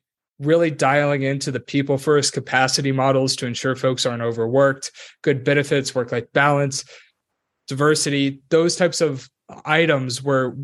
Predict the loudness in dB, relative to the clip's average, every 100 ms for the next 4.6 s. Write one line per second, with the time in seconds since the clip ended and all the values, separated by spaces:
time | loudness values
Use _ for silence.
0 | 0 2 4 2 0 -2 -2 2 2 2
1 | 0 0 0 0 -2 -2 -4 -8 0 0
2 | 0 -2 -6 -2 2 2 2 -4 -6 -2
3 | -2 -4 -6 0 2 2 0 0 -2 -2
4 | -6 -4 0 2 0